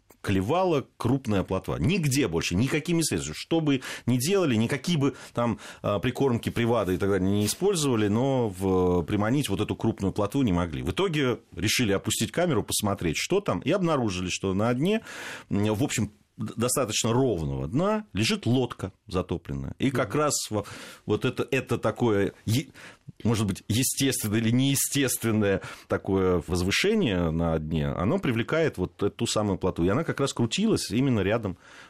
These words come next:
Speaker 1: э, с этой лодкой. И именно там шёл клёв.
Speaker 2: Ну, для рыб, э, это вообще такое, э, записное поведение. Я видел лодку в, э, тысячу раз больше размерами. Когда я спускался на Британик затопленный,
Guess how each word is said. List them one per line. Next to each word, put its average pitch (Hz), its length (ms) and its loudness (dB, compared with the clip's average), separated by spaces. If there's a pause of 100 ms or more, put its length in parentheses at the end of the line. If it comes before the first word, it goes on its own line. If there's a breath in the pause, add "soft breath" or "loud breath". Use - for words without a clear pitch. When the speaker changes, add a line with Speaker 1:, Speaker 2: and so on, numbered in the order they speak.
Speaker 1:
э, 80 280 0
с - 100 -6
этой - 180 0
лодкой. 76 340 0
И - 20 4
именно 98 240 2
там 143 600 -2
шёл 107 220 -2
клёв. 69 280 -4 (200)
Speaker 2:
Ну, 143 140 2
для 123 240 4
рыб, 120 240 0
э, 104 320 2
это 98 160 -2
вообще 101 340 0
такое, 85 440 -2 (100)
э, 90 100 0
записное 95 560 0
поведение. 85 640 0 (160)
Я 101 420 0
видел 92 360 0
лодку 90 440 -2 (160)
в, - 60 -4
э, 85 560 0
тысячу 90 320 -2
раз 78 140 -2
больше 87 480 -2
размерами. 85 540 0
Когда 92 240 -2
я 87 60 -2
спускался - 640 -4
на 76 280 0
Британик 95 500 0
затопленный, 82 600 -4